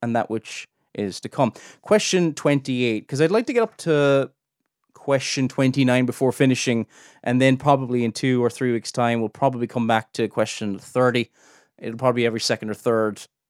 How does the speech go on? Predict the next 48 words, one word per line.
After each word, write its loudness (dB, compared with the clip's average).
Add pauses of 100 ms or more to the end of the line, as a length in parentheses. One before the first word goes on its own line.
program -2
we'll -2
do -2
things -4
on -2
the -6
catechism. -4 (380)
If -12
you 2
want 4
me 2
to -4
do 6
any 2
specific -6
topic, 0 (600)
in 2
the 2
sense 2
of 2
maybe 0
critiques -2
of, -2 (800)
I -20
don't -18
know, -20
sermons 4
or -2
whatever, 4
I 6
can't 2
always 2
promise 2
it 0
'cause -6
I -2
don't, -2 (280)
I'm -4
a -4
bit -4
more -4
picky -4
what 0
I, 0
what -4
I -2
kind -6
of -6